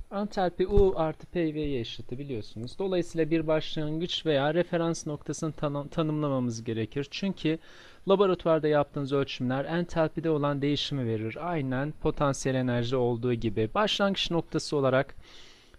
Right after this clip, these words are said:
seçilen değer gelişi güzel olarak seçilir. Yani bu sıfır noktasının belirlenmesi mecburidir. Bunun için son derece net bir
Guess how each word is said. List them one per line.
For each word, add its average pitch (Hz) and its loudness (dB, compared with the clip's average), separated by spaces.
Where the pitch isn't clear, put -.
seçilen 165 2
değer 147 8
gelişi 156 0
güzel 143 4
olarak 123 2
seçilir. - -2
Yani 160 -2
bu 165 0
sıfır - -2
noktasının 139 -2
belirlenmesi 143 0
mecburidir. 151 0
Bunun 208 4
için 175 0
son 220 2
derece 151 2
net 185 2
bir 156 4